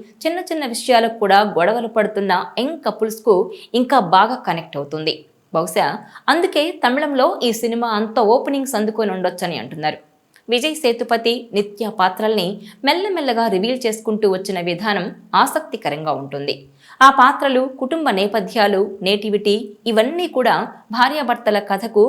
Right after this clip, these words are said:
కొంత లేయర్‌ని యాడ్ చేయగలిగాయి. పెళ్లికి ముందు వారి కెమిస్ట్రీ, కాపురంలో అత్త, ఆడబడుచు వేలు పెట్టడం, నిత్య ప్రతిసారి పుట్టింటికి వెళ్ళిపోవడం, ఇవన్నీ కూడా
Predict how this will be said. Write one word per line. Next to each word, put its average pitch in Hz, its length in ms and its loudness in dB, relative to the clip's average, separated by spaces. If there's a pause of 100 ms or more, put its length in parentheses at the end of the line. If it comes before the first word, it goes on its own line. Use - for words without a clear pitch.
(120)
కొంత 196 320 0
లేయర్‌ని 202 460 2
యాడ్ 151 240 -2
చేయగలిగాయి. 143 580 -2 (520)
పెళ్లికి 262 320 4
ముందు 220 340 0
వారి 202 220 2
కెమిస్ట్రీ, 208 560 -2 (260)
కాపురంలో 277 640 4 (160)
అత్త, - 260 0 (280)
ఆడబడుచు 226 580 0
వేలు 180 320 0
పెట్టడం, 180 340 -2 (380)
నిత్య 254 460 0
ప్రతిసారి 269 600 0
పుట్టింటికి 240 560 -4
వెళ్ళిపోవడం, 190 560 0 (220)
ఇవన్నీ 254 400 -2
కూడా 220 260 2